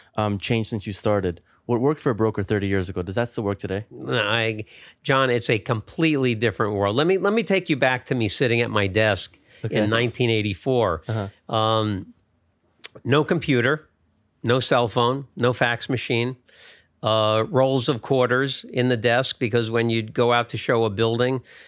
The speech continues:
Speaker 2: you'd, and somebody didn't show up, you'd have to go down to the corner and call them.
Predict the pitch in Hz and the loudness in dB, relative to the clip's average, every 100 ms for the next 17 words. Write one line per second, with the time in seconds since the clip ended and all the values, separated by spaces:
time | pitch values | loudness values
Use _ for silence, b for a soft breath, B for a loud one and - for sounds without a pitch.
0 | B 120 120 120 120 120 120 120 110 135 | B -2 -2 -2 -2 0 2 0 2 0
1 | 120 120 113 117 - 120 123 - 110 113 | 0 0 0 -2 0 2 2 0 0 0
2 | 123 117 117 117 113 117 117 127 120 117 | 0 0 2 2 0 -4 0 2 2 2
3 | 110 - 131 113 113 131 | 0 2 2 2 0 -2